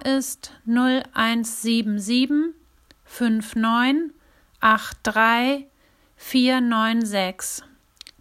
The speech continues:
Das geht auch immer zwischen acht und dreizehn Uhr. Viele liebe Grüße, Christopher Heb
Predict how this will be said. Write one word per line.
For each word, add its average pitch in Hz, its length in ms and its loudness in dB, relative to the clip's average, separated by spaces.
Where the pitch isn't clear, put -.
Das 233 280 0
geht 262 280 0
auch 208 280 0
immer 214 340 -2
zwischen 220 460 -6
acht - 400 -2
und 240 180 -2
dreizehn 208 640 -4
Uhr. 196 380 -8
Viele 311 440 0
liebe 254 380 0
Grüße, 202 680 -4
Christopher 240 640 -2
Heb 262 440 -2